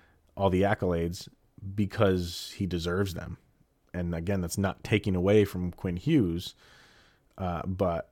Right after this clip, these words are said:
you watch Cale Makar play, and he's having a impact top line,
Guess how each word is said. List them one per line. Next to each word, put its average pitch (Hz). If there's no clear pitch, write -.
you 107
watch 113
Cale 113
Makar 101
play, 113
and 92
he's 107
having 101
a 92
impact 98
top 104
line, 95